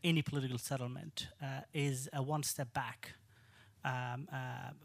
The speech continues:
probably, hopefully tactically, um, uh, for, for some of us. And then it should be, uh, a step forward for the Taliban. So, so we can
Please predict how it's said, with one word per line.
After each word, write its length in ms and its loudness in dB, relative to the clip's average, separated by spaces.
probably, 300 6
hopefully 460 6
tactically, 680 4
um, 440 -4
uh, 180 -2
for, 320 0
for 240 0
some 240 2
of 140 -10
us. 320 -4
And 220 0
then 320 2
it 180 0
should 220 0
be, 340 2
uh, 220 0
a 80 -2
step 240 -4
forward 320 0
for 100 -10
the 100 -6
Taliban. 540 -4
So, 400 6
so 300 4
we 240 2
can 300 2